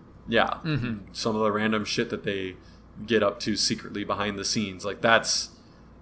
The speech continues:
Speaker 1: that was the important part of his story arc. I'm sure he'll have a big role in season two as well, with Gi-hoon, like, se-,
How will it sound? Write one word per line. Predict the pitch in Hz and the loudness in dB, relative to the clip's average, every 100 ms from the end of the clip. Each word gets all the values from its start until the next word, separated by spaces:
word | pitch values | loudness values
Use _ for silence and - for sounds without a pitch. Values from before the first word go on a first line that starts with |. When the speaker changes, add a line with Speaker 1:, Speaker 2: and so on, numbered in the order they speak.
| - | 6
Speaker 1:
that | 131 127 127 | 10 12 10
was | 117 - | 2 2
the | 107 | 0
important | 101 113 104 107 | 2 2 2 4
part | 104 | 2
of | 95 | 4
his | 95 | 0
story | - 110 104 113 | 2 2 4 6
arc. | 123 135 - | 8 8 8
I'm | 160 | 6
sure | 147 170 165 | 8 10 12
he'll | 123 110 | 12 8
have | 110 | 6
a | 104 | 4
big | 107 95 | 4 2
role | 98 101 98 | 2 2 0
in | 95 | -4
season | - 104 98 | -4 -6 -6
two | - 107 98 | -4 -2 -2
as | 98 | -4
well, | 98 101 | -2 2
with | 104 104 | 2 0
Gi-hoon, | 110 104 101 101 | -2 -2 -2 -6
like, | 98 98 | -6 -4
se-, | - 107 | -2 -4